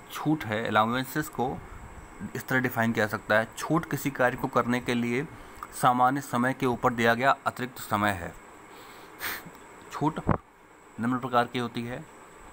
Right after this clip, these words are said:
पहला है आराम छूट, relaxation allowance। इसमें पहला पार्ट है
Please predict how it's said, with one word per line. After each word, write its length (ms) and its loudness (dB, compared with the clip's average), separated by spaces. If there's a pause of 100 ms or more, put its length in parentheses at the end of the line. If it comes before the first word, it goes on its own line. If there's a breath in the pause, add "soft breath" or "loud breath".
(360)
पहला 200 2
है 280 -2 (340)
आराम 300 8
छूट, 280 -6 (140)
relaxation 440 -4
allowance। 540 2 (1040)
इसमें 280 -2
पहला 300 0
पार्ट 220 2
है 240 -6